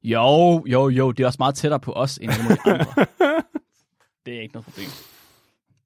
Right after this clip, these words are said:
Speaker 1: Og, øhm, det kan være, at det faktisk måske kunne virke, Flemming, fordi de her forskere her, de opdager i hvert fald, at alle ægceller, uanset hvor D N A'et det kommer fra, så deler de sig normalt. De første par delinger.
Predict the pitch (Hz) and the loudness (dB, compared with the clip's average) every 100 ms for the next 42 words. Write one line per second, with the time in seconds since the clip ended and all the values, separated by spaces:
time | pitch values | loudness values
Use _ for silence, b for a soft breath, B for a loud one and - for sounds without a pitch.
0 | _ _ 147 156 151 143 135 131 127 120 | _ _ -2 2 4 4 4 2 0 -2
1 | 117 110 113 208 285 262 202 202 - 131 | -4 -6 -6 -4 -2 -4 -4 -8 -8 -12
2 | - 120 - 135 - 104 - 147 143 - | -6 -6 -4 -6 -6 -8 -4 -2 -2 -2
3 | 202 202 - 180 - 123 113 - 180 180 | 0 0 2 -2 0 -2 -4 -4 -4 -4
4 | _ _ _ - - - 107 87 107 - | _ _ _ -4 -4 -2 -6 -6 -10 -12
5 | - _ _ _ _ - 139 - 190 240 | -14 _ _ _ _ -4 -4 0 2 2
6 | 285 165 175 - 107 - - _ _ _ | 0 0 -2 -2 -8 -10 -14 _ _ _
7 | _ - 247 277 214 233 139 - _ 196 | _ -4 2 2 2 0 0 -2 _ -2
8 | 214 202 123 - - 139 151 131 135 139 | 2 4 2 -6 -2 2 2 0 -2 -4
9 | - - - _ _ _ _ _ 190 - | -4 -14 -14 _ _ _ _ _ -4 0
10 | 240 135 120 117 117 127 95 - _ _ | 2 2 0 -4 -2 -2 -2 -12 _ _
11 | _ _ _ _ _ _ _ - 135 139 | _ _ _ _ _ _ _ -2 0 2
12 | 123 - 104 92 - | 0 -6 -10 -10 -12